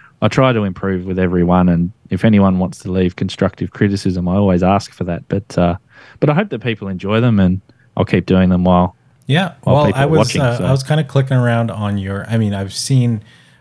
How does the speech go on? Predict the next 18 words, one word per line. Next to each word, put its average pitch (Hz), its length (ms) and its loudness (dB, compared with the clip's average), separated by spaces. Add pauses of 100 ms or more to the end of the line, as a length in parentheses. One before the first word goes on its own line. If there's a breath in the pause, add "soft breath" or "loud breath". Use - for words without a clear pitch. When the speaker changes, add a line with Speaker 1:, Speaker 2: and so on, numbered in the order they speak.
Speaker 2:
I 113 60 -6
have, 123 360 -2
I 117 60 -6
still - 220 -4
have 101 100 -4
the 92 80 -8
notification 90 680 -8
on, 85 200 -10
so - 200 -14
I 85 80 -14
see 85 420 -14 (520)
when 90 160 -10
you 90 80 -12
have 87 160 -12
something 90 340 -10
new, 87 300 -8
but, 85 180 -10 (540 soft breath)
um, 85 460 -12